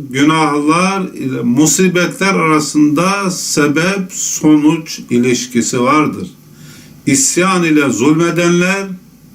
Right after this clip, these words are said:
ve bunlara açık gizli destek verenler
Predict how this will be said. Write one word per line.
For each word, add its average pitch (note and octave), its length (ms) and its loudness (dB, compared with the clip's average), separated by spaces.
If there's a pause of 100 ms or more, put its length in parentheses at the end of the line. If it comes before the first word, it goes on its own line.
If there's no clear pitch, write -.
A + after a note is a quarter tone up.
(1400)
ve D3+ 420 0
bunlara D#3+ 760 4 (140)
açık D#3 540 -2
gizli C3+ 600 2
destek C3+ 560 -2
verenler B2 640 0